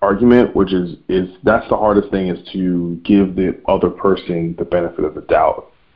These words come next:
You know, that's something people don't do enough.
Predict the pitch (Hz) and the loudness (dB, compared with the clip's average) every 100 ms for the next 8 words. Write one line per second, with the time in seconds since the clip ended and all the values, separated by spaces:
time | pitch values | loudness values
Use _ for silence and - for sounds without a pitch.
0 | _ _ 87 - 92 85 85 82 - 85 | _ _ -2 2 4 4 2 0 -2 0
1 | 85 - 90 80 78 - _ _ _ _ | 0 2 2 2 0 -6 _ _ _ _
2 | - 92 87 - - 95 85 - 82 76 | 0 2 4 2 2 4 4 4 2 2
3 | - | 2